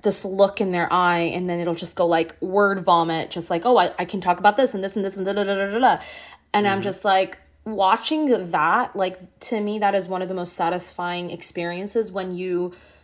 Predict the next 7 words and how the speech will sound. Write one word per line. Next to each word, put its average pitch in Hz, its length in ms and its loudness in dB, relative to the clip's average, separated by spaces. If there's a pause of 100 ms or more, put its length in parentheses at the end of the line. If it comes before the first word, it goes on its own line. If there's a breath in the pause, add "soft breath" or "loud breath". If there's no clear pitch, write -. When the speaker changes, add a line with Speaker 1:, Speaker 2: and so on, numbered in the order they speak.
(680 loud breath)
Speaker 1:
write, 196 520 -2
tell 220 280 4
someone 220 360 2
to 214 120 -2
write 185 240 2
something 180 640 -6
and, 170 560 -4